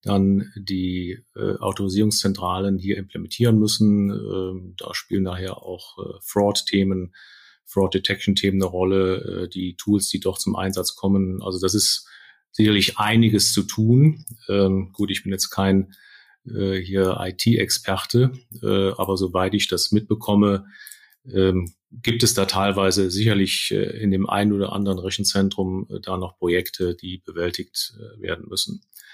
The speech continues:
Aber von der Sache her, äh, gibt es meines Erachtens keine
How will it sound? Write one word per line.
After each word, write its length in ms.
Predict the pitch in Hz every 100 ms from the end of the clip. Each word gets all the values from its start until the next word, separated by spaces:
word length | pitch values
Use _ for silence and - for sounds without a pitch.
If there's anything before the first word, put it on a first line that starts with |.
| - - _ _
Aber 240 | 101 98 98
von 180 | 101
der 140 | 95 92
Sache 300 | 101 104 120
her, 500 | 107 113 113 113 117 - _ - _ _ -
äh, 220 | 113 98 98
gibt 220 | 117 113
es 100 | -
meines 280 | 95 98 95
Erachtens 340 | - 95 -
keine 560 | - 92 92 90 87